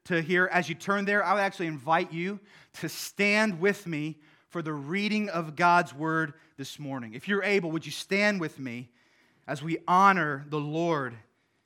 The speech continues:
and the reading of his word, the preaching of his word over the past seven years, including today? First Corinthians fifteen,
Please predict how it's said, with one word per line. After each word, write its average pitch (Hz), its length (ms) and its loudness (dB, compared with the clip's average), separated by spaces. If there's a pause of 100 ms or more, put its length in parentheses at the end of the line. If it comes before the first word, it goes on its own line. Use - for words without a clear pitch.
(200)
and 127 100 -10
the 135 80 -6
reading 170 320 0
of 156 80 -2
his 143 160 -10
word, 139 240 -4
the 131 80 -10
preaching 180 440 -4
of 143 100 -4
his 123 180 -12
word 127 240 -6
over 127 100 -10
the 127 60 -12
past 131 360 -8
seven 160 300 -2
years, 120 440 -8 (420)
including 127 400 -12
today? 110 400 -12 (1800)
First 170 200 -4
Corinthians 165 420 -4
fifteen, 135 680 -12